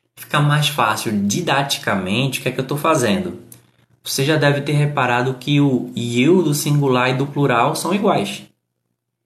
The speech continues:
Isso sempre vai acontecer. Na verdade, na verdade, o you, ele é o equivalente ao nosso vós. Só que o vós, observe que ele tá no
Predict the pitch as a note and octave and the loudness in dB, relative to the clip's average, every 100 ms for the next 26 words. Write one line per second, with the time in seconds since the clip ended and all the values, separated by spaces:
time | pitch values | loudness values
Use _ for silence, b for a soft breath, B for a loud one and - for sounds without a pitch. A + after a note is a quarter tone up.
0 | _ _ _ _ G3 G3 G3+ G#3 G3+ G#3 | _ _ _ _ 2 2 2 2 2 2
1 | G#3 G#3+ - D#3+ D#3 - - - _ _ | 0 -4 -2 -2 -2 -6 -20 -20 _ _
2 | _ _ _ _ _ _ - E3 F3+ G#3 | _ _ _ _ _ _ -10 -2 4 4
3 | D4+ G4+ F#4+ C4 F#3+ E3 C3 D3+ D#3 C#3+ | 6 6 6 6 4 2 2 2 2 2
4 | F3+ C#3+ A#2 G#2+ C3+ D#3 D3+ B2+ - G2 | 0 0 -2 -2 -2 -2 -2 -2 -4 -6
5 | G2+ - - _ _ _ - F#3+ D3+ A2+ | -8 -12 -20 _ _ _ 2 4 4 0
6 | G#2+ A#2 D#3 F#3 C3 F#2 - - - B | 0 2 4 4 4 0 -6 -14 -20 B
7 | B B B B - D3 D#3 F3 F3 E3+ | B B B B -8 -4 2 2 2 -2
8 | E3 F3 D#3 E3 F3 E3+ D#3 D3+ - - | -4 -2 -2 -2 -4 -4 -2 -4 -4 -6
9 | A#3+ C4 - _ _ - G3 F#2+ G#2+ D3+ | -8 -10 -16 _ _ -16 -12 -2 2 4
10 | D3 - - - - - _ _ _ _ | 2 -2 -6 -6 -8 -12 _ _ _ _
11 | _ _ _ _ _ _ _ - E3+ A3+ | _ _ _ _ _ _ _ -4 -2 0
12 | G#3+ C3 A#2+ A#2+ G3+ - - - _ _ | 0 2 2 2 0 -2 -4 -10 _ _
13 | _ _ _ _ _ _ _ _ C3+ D3+ | _ _ _ _ _ _ _ _ -2 -2
14 | - D3+ D#3+ F3 E3+ E3 D#3+ D#3 D#3+ F#3+ | -2 0 -2 -4 -2 -2 0 0 0 0
15 | A#3 - | -2 -6